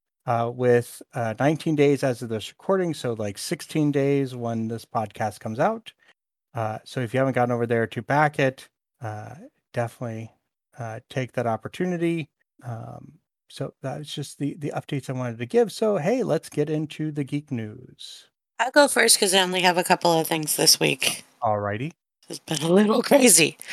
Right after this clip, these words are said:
Speaker 2: Um, okay, so a little while ago,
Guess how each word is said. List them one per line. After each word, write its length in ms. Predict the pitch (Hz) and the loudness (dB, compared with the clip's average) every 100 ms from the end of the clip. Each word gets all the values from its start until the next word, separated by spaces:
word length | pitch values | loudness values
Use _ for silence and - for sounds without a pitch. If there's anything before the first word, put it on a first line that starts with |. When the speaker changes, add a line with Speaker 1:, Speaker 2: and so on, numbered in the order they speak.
| - - - | -10 -10 0
Speaker 2:
Um, 840 | 175 180 185 180 180 180 180 180 180 185 - _ - | 4 6 8 6 6 6 6 4 0 -2 -8 _ 0
okay, 380 | 262 208 - - - - | 4 4 2 -4 -16 -4
so 960 | - - 233 226 226 226 220 220 226 226 - - _ _ - | 4 6 8 10 10 10 10 10 8 4 -8 -20 _ _ 2
a 80 | 240 | 2
little 480 | 233 440 571 453 226 | 6 6 8 8 8
while 440 | 196 208 220 214 | 8 10 10 8
ago, 840 | 185 - - 156 143 127 127 311 | 4 2 2 4 6 4 4 -2